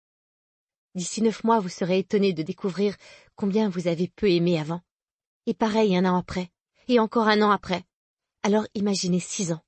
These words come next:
Six longues années d'un tel amour. »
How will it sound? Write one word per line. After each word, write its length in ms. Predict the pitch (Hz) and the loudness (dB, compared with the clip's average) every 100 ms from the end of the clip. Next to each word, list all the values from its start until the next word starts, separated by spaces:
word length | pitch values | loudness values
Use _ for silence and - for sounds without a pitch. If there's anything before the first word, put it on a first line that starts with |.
| _ _ _ _ _ _ - - | _ _ _ _ _ _ -20 -18
Six 240 | - 269 | -2 2
longues 320 | 240 247 208 | 4 4 4
années 220 | 208 208 | 2 2
d'un 160 | 175 175 | 2 0
tel 240 | - 220 | 2 2
amour. » 360 | 180 170 160 | 4 2 -2